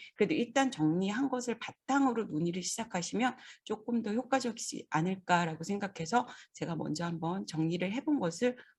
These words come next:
오후에 말씀드리도록 하겠습니다. 보통 우리가 교사 지원단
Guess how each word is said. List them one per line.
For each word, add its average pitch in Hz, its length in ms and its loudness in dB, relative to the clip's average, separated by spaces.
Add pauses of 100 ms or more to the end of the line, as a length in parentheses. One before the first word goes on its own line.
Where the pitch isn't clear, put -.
오후에 160 280 -4
말씀드리도록 165 880 -4
하겠습니다. 165 600 -8 (1160)
보통 294 800 6
우리가 170 320 4
교사 180 600 2
지원단 165 920 2